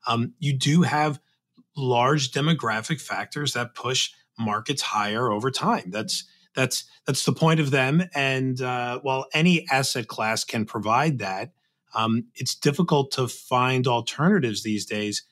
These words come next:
that are gonna provide it with a regularity or a risk managed ability to deliver on growth. And so there's two things I said there, right? You got this regularity of stocks, which, you know, are things like, you know, why you, why you choose stocks over things like Bitcoin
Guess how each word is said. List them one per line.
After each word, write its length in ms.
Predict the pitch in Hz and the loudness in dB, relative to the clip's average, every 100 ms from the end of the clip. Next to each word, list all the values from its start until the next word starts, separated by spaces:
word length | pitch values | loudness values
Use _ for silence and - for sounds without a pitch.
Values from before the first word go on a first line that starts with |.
| _ - | _ -4
that 140 | 120 117 | -2 0
are 60 | |
gonna 200 | 117 113 | 0 -2
provide 480 | - 120 120 123 120 | -4 -2 2 2 2
it 140 | 117 | -2
with 240 | 131 117 117 | -4 -4 -2
a 60 | |
regularity 840 | 110 123 123 117 120 120 117 117 113 _ _ | -2 -2 -2 0 2 2 0 -4 -8 _ _
or 380 | 147 131 123 123 _ _ _ _ - | 0 2 2 -4 _ _ _ _ 0
a 200 | 127 117 | 2 2
risk 600 | 113 127 156 151 - - _ _ - | 0 2 2 2 -2 -10 _ _ -4
managed 800 | 123 123 139 170 156 120 113 - _ | 0 2 4 4 4 2 -2 -8 _
ability 760 | 131 113 120 110 104 101 98 - _ _ _ - | -6 -2 0 0 -2 -4 -6 -12 _ _ _ -2
to 220 | - 120 | 2 2
deliver 680 | 113 117 117 139 131 117 110 - | 2 0 2 2 4 2 0 0
on 220 | 113 104 | 0 2
growth. 400 | 117 101 92 113 | 2 0 -2 -4
And 100 | 104 | 0
so 120 | 127 | 0
there's 180 | 117 - | 0 2
two 140 | 165 | 2
things 280 | 139 120 98 | 4 2 0
I 80 | 101 | -4
said 220 | - 92 | -4 -6
there, 100 | 95 | -4
right? 200 | 110 117 | -4 -4
You 100 | 113 | -4
got 160 | 113 107 | -6 -6
this 180 | - | -4
regularity 540 | 131 135 123 120 117 110 | -2 0 2 2 2 0
of 80 | 104 | -2
stocks, 400 | 110 110 95 107 | -2 -2 -2 -4
which, 240 | 95 - _ _ _ | -4 -6 _ _ _
you 80 | 117 | -2
know, 160 | 104 107 | 0 0
are 80 | |
things 340 | 104 117 104 98 | 0 0 2 0
like, 320 | 98 95 - | -4 -8 -8
you 40 | 98 | -8
know, 80 | 98 | -2
why 220 | 104 104 | 0 2
you, 260 | 101 104 113 | 2 0 0
why 140 | 107 | -2
you 160 | 98 98 | -2 -4
choose 280 | - 104 - | -2 0 0
stocks 360 | 101 101 - | 0 0 0
over 140 | 101 101 | -2 -2
things 220 | 104 98 | -2 -2
like 140 | 95 | -2
Bitcoin 520 | 90 98 - 95 90 | -4 -4 -6 -8 -10